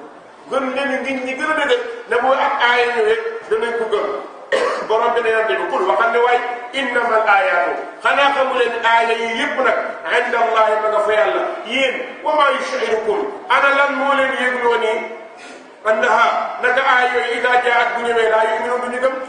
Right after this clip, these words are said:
Ana kan moo leen jox garantie ne bu yee ñëwee, du ñu gëm? Kon nit xamul ci boppam dara, dara, dara. Moo tax borom bi nee na kat,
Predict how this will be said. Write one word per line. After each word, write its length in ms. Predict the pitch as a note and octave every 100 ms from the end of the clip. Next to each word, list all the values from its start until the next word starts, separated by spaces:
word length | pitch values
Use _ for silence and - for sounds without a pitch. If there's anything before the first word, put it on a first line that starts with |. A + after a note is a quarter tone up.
| -
Ana 200 | C4+ C#4
kan 180 | D4 D4
moo 180 | D4+
leen 220 | D4+ C#4+ C4
jox 160 | B3+
garantie 580 | - A3+ A3 G#3+ G#3 G#3
ne 120 | G#3 A3 - -
bu 140 | -
yee 240 | A#3 B3 A#3+
ñëwee, 260 | A3+ A3
du 140 | G3+ G3+
ñu 120 | G3+
gëm? 160 | G3+ G3 - -
Kon 220 | C4 C4+
nit 220 | C4+ C#4 C4 - -
xamul 400 | - - B3+ B3+
ci 180 | B3 B3+ - - -
boppam 560 | - B3 B3 A#3+ A#3 A#3 A3 - -
dara, 380 | F#3 G#3+ A3 A3 A3 -
dara, 360 | - G#3+ A3 A3 A3+ - -
dara. 340 | - G#3+ G#3+ F3 - -
Moo 140 | - B3
tax 200 | B3+ B3
borom 260 | B3 A#3+ A#3+
bi 100 | A#3+
nee 120 | A#3
na 160 | A3+
kat, 200 | A3 G#3+